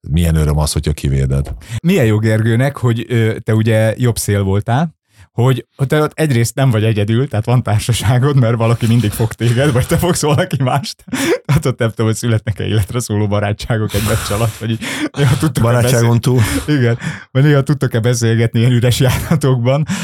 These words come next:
Speaker 2: az ellenféle szerbül például. Ö, másrészt meg ott van a medencefal, amiben azért csak meg tudsz kapaszkodni, ha elfárad. Nem? Ö, <laughs> Pisti, neked van olyan, hogy azért így megkapaszkodsz a kapuban? Vagy pedig
Speaker 1: Van, de az büntető.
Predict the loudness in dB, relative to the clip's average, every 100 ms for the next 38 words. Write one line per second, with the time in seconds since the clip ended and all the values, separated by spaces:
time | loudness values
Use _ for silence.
0 | -8 -4 -2 2 2 0 0 0 2 2
1 | 2 2 2 0 0 0 2 2 2 2
2 | 0 -4 -14 -4 2 2 4 2 2 0
3 | 0 0 2 2 2 2 0 0 -2 0
4 | 0 0 0 0 0 0 0 -2 -4 -2
5 | -2 -2 -2 0 0 2 0 0 0 -2
6 | -4 -2 -2 -4 -12 -18 -4 0 0 -2
7 | -4 -6 0 2 2 0 -2 -2 0 0
8 | -2 -2 -6 -10 -4 -2 0 0 0 0
9 | 2 0 0 0 2 2 2 0 -2 -2
10 | -4 -4 -4 -4 -2 -2 0 0 2 2
11 | 2 0 0 0 0 -2 -2 -6 -6 -10